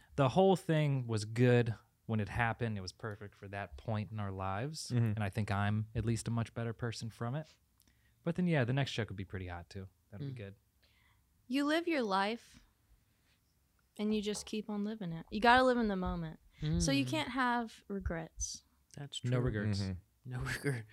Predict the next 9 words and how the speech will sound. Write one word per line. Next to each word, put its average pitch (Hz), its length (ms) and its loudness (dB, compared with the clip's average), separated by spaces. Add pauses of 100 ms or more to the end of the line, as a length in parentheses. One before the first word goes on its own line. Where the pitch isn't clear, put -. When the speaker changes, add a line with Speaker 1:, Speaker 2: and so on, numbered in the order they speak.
Speaker 1:
Yeah. 104 220 -4 (1080)
Speaker 3:
No 151 140 -2
regrets. 143 580 -2 (600)
Speaker 1:
How, 220 240 6 (100)
how 113 140 10
sad 120 360 6
would 113 120 4
it 98 80 0
be 95 260 0